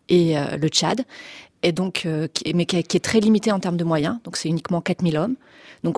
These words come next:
aujourd'hui en fait, euh, ils ont deux missions surtout, à la fois, vous l'avez dit, en fait, traquer les terroristes, mais aussi renforcer les armées africaines. Donc il y a des opérations qui sont conduites, euh, en multilatéral avec plusieurs armées aux frontières, euh, de, de ces pays qui sont soutenues par les Français.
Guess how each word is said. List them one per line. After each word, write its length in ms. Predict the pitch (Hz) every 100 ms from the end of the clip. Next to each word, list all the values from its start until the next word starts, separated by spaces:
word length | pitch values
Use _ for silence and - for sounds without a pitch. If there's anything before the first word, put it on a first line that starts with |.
| -
aujourd'hui 420 | 208 214 202 226
en 100 | 208
fait, 280 | - 185 -
euh, 260 | 165 156 -
ils 160 | 165 175
ont 60 |
deux 120 | 175
missions 360 | 190 - - 208
surtout, 420 | - 165 - 240 - _ _
à 80 | -
la 140 | 165 160
fois, 220 | - 185
vous 100 | 170
l'avez 220 | 160 160
dit, 260 | 151 185 175
en 60 |
fait, 120 | 175
traquer 320 | - - 165 160
les 100 | 151
terroristes, 540 | 160 151 202 - - - - -
mais 80 | 185
aussi 260 | 185 - 254
renforcer 380 | 202 190 185 214
les 160 | 190
armées 200 | 180 185
africaines. 420 | 175 196 - 160 - - - - -
Donc 140 | 147 -
il 20 |
y 20 |
a 40 | 156
des 160 | 165
opérations 440 | 170 156 156 202 202
qui 120 | 165
sont 160 | 175
conduites, 480 | - 170 170 180 -
euh, 80 | 151 -
en 340 | 156 151 151
multilatéral 760 | 151 170 - 170 151 156 180 196
avec 280 | 175 156 -
plusieurs 340 | 190 165 165 151
armées 320 | 160 175 170
aux 80 | 139
frontières, 580 | - 175 190 165 165
euh, 140 | - 170
de, 180 | 165 156
de 120 | 160
ces 160 | 170
pays 300 | - 156 180 - - - -
qui 100 | 180
sont 140 | -
soutenues 320 | - 202 180 196
par 160 | 170
les 60 | 160
Français. 360 | - 160 -